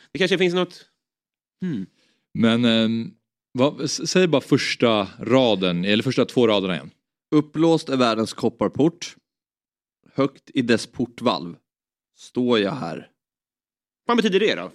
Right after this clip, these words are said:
Speaker 1: Vad
Speaker 3: Ja, men jag
Speaker 2: Vet du
Speaker 3: tyck-
Speaker 2: vad det första jag tänkte då när jag
Speaker 3: Ja.
Speaker 2: hörde det? För du pratar fotboll. Hur ska jag, nu ska jag tänka fotboll? Då tänkte jag bara, nu har Messi äntligen vunnit V M-guld.
Speaker 1: Ah.
Speaker 2: Att det var så här, <laughs> det var, det var så
Speaker 3: Ja.
Speaker 2: enkel tolkning direkt.
Speaker 3: Ja.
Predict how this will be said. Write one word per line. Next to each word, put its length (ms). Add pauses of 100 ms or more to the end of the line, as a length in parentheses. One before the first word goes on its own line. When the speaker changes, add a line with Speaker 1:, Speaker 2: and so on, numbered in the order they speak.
Speaker 1:
Vad 160
Speaker 3:
Ja, 60
men 100
jag 60
Speaker 2:
Vet 80
du 60
Speaker 3:
tyck- 100
Speaker 2:
vad 80
det 40
första 240
jag 80
tänkte 220
då 100
när 80
jag 60
Speaker 3:
Ja. 40
Speaker 2:
hörde 160
det? 120 (140)
För 120
du 100
pratar 180
fotboll. 400
Hur 120
ska 120
jag, 80
nu 200
ska 80
jag 60
tänka 140
fotboll? 260
Då 80
tänkte 200
jag 80
bara, 200
nu 100
har 80
Messi 280
äntligen 220
vunnit 140
V 80
M-guld. 280 (760)
Speaker 1:
Ah. 140
Speaker 2:
Att 140
det 60
var 180
så 100
här, 280 (300)
<laughs> 240
det 60
var, 140
det 60
var 80
så 80
Speaker 3:
Ja. 100
Speaker 2:
enkel 560
tolkning 440
direkt. 400
Speaker 3:
Ja. 260